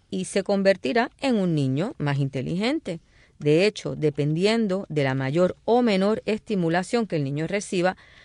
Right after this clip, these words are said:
las conexiones neuronales en su cerebro aumentarán o disminuirán hasta en un veinticinco por ciento.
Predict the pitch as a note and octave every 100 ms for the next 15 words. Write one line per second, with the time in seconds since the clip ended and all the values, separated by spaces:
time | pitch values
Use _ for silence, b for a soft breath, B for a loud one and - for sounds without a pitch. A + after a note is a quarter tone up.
0 | b - D3+ - D3+ F3+ - G3 F3+ F#3+
1 | - E3+ D#3 D3+ F#3 F3 D3+ E3+ F#3+ E3
2 | - C#3+ - G3 E3+ D3+ F3+ - D#3 D3
3 | C#3+ D3 F#3 F3 F#3+ _ F#3 F#3 E3 F3+
4 | A3+ F#3+ F#3+ A#3+ A#3 b b b D3+ D3+
5 | C#3+ C#3 C#3 E3 - C3 - D3+ E3+ -
6 | B3 C#4 -